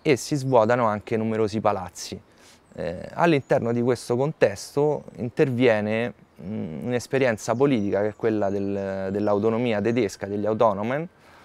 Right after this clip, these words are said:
e all'interno di questo contesto iniziano delle occupazioni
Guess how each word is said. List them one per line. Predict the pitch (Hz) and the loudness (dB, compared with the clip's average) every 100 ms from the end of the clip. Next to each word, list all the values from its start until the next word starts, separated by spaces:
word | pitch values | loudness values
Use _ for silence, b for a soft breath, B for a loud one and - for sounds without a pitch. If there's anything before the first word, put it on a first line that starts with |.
| B B | B B
e | 110 | -2
all'interno | 104 113 - 127 117 | -2 -2 -4 -4 -2
di | 117 | 0
questo | 123 120 147 | 0 -2 -2
contesto | 160 180 110 98 120 | -2 -2 -4 -4 -4
iniziano | 117 - - 101 98 95 92 92 | -4 -6 -6 -4 -4 -6 -8 -8
delle | 95 104 | -4 -2
occupazioni | 104 - 117 120 - - 120 98 95 | -2 -2 0 0 0 0 0 0 -4